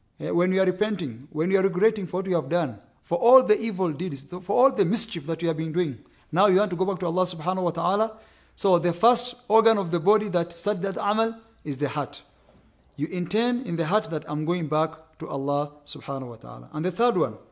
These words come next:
in addition of the, the deeds of the heart, the third one is al-khashya. Khashya, the fear of Allah. Where is the fear of Allah? Fear of, the, of Allah is in the heart. Every believer, the believer has the fear of Allah.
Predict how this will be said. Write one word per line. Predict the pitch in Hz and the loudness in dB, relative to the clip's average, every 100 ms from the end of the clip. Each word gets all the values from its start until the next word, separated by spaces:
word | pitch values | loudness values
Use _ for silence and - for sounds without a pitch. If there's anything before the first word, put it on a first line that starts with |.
| _ _ _ _ _ _ _ _ _ - | _ _ _ _ _ _ _ _ _ -8
in | 147 156 | -4 0
addition | 170 202 143 139 - | 0 0 -2 -4 -8
of | 147 | -2
the, | 151 147 151 | 2 4 2
the | 156 151 | -4 0
deeds | 196 170 | 0 0
of | 160 | -2
the | 147 | -2
heart, | 147 170 - - _ | 0 0 -2 -16 _
the | 139 | -10
third | 127 196 226 | 2 4 4
one | 220 226 226 _ _ _ _ _ _ _ _ _ _ _ _ _ | 2 0 -6 _ _ _ _ _ _ _ _ _ _ _ _ _
is | 160 165 147 151 | 0 0 0 -6
al-khashya. | 143 - 165 139 110 - _ _ _ _ _ _ _ | -6 -4 -4 -6 -8 -16 _ _ _ _ _ _ _
Khashya, | - - 202 165 127 | -10 -4 -2 -2 -2
the | 143 | -4
fear | 170 190 | -2 -2
of | 131 | 0
Allah. | 127 131 107 - _ _ _ _ _ _ - | -2 -4 -8 -16 _ _ _ _ _ _ 0
Where | 185 226 | 6 8
is | 202 | 6
the | 196 | 2
fear | 214 | 2
of | 190 | 2
Allah? | 185 202 202 - _ _ | 2 0 -2 -12 _ _
Fear | 196 202 | 0 2
of, | 170 151 | 2 0
the, | |
of | 156 - - 151 | -2 -4 -8 -4
Allah | 147 180 | -2 0
is | 127 | -2
in | 120 | -6
the | 110 | -8
heart. | 123 - - 190 | -12 -12 -10 -2
Every | 214 226 | 0 0
believer, | 180 185 202 156 120 | -2 0 0 -2 -6
the | 143 156 | -6 -4
believer | 160 196 214 208 | -4 -4 -2 -2
has | 170 185 156 | 0 -2 -2
the | 147 | -4
fear | 165 | -4
of | 127 | -6
Allah. | 117 120 | -6 -8